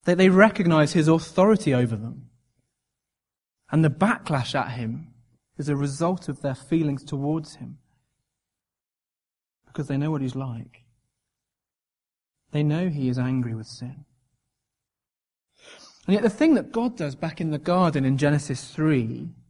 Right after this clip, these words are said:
he, he punishes them, but you get these glimpses of grace even at the very beginning,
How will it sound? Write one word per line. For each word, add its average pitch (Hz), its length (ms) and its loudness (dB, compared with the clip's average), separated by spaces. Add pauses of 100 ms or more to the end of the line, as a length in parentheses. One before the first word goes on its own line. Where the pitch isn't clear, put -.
(140)
he, 170 80 -6
he 185 160 2
punishes 220 480 6
them, 151 140 6
but 180 160 4
you 208 100 4
get 233 180 0
these 226 140 2
glimpses 220 540 4
of 175 160 2
grace 190 480 2
even 190 200 0
at 175 80 -4
the 170 60 -2
very 156 240 0
beginning, 147 580 0